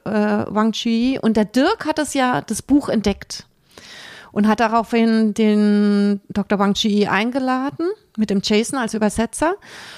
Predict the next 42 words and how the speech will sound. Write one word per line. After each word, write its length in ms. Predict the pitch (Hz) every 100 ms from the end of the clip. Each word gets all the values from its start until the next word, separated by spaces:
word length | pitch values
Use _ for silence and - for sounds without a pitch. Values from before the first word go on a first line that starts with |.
| - - - - _
Und 260 | 254 247 247
das 240 | 247 -
gab 220 | 302 294
dann 120 | 302 285
so 100 | 302
eine 140 | 285
zweite 360 | - 262 262 247
Welle 540 | 330 349 185 147 180 -
von, 540 | - 233 226 220 214 -
äh, 300 | 214 208 202
Einladungen 880 | 196 220 269 240 226 214 208 208 202
für 260 | - 226 220
die 80 | 220
beiden 680 | 190 185 202 247 269 330 349 - - - -
innerhalb 360 | 233 214 202
von 120 | 214 196
Europa 540 | 196 294 - 180 170
und 280 | - 196 185
w-, 100 | 170 - - - 165 -
weiß 280 | - 156 202
es 120 | 208
nicht, 160 | 185
auch 120 | 156 -
U 140 | 202
S 120 | 202
A 120 | - 233
weiß 280 | 233 269
es 120 | 302 320
nicht, 300 | 359 - -
aber 180 | 214
vielleicht, 600 | 202 196 185 - 330 - - - - - - - -
ähm, 480 | 226 226 226 214 202
einfach, 500 | 170 185 202 262 254 220 -
weil 440 | - 214 190 185
er 180 | 180 185
war 100 | 180
hier 200 | 180 214
im 100 | 196
A 100 | -
B 80 | 180
Z 280 | - 170 -
Mitte, 340 | 196 214 285